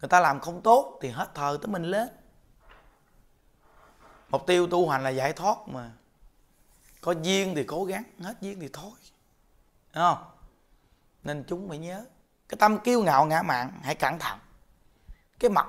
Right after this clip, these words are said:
to này nói đến một cái là không vừa bụng, không vừa ý. Ai nói đến cũng không chịu nghe.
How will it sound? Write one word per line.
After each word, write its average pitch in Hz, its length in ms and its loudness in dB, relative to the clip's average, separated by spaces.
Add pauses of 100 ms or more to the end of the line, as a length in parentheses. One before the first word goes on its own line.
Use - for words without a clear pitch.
(100)
to 214 360 12
này 151 180 -2
nói 160 240 2
đến 233 220 -2
một 143 140 -6
cái 180 160 -12 (760)
là 120 80 -10
không 160 220 -8
vừa 127 140 -6
bụng, 120 200 -8
không 156 180 -12
vừa 127 120 -8
ý. 160 200 -12 (1120)
Ai 175 200 4
nói 208 220 2
đến 226 160 -4
cũng 190 120 -8
không 170 180 -10
chịu 123 160 -8
nghe. 165 280 -12